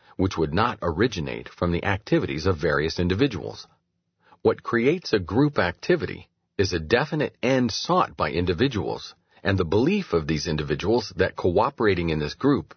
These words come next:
is a suitable means to attain the end sought. A group is a product of human wishes, and the ideas about the means to realize these wishes. Its roots are in the value judgments of individuals,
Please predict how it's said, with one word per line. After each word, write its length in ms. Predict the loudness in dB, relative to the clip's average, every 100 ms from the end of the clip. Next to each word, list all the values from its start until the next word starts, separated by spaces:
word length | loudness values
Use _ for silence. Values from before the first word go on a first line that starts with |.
| _
is 140 | -6 -4
a 60 |
suitable 460 | -6 -4 -4 -2 0
means 360 | -2 -4 -8 -4
to 140 | -2
attain 460 | 0 -2 -4 -2 -2
the 180 | -4 -2
end 300 | -4 -4 -6
sought. 480 | 0 0 0 -6 -18 _ _ _ _ _ _ _ _ -2
A 100 | 0
group 460 | 4 4 4 -4 -20 -4
is 140 | -2 -2
a 60 |
product 460 | 2 2 2 0 -2
of 100 | -2
human 420 | 0 2 2 2
wishes, 460 | 0 0 -8 -12 -18 _ _ -4
and 120 | 0
the 100 | 2
ideas 460 | 2 0 0 2 0
about 360 | 0 0 0
the 80 | -2
means 400 | 0 0 0 -2
to 100 | -2
realize 640 | 0 2 2 -2 -6 -8
these 240 | -6 -6 -4
wishes. 420 | -4 -4 -10 -14 _ _ _ _ _ _
Its 260 | -2 0 0
roots 480 | 2 2 -2 -10 -2
are 200 | 2 2
in 120 | 2
the 80 | 0
value 400 | 0 0 0 -2
judgments 560 | 0 -2 -4 -8 -4
of 140 | 0 2
individuals, 640 | 2 2 0 0 -2 -6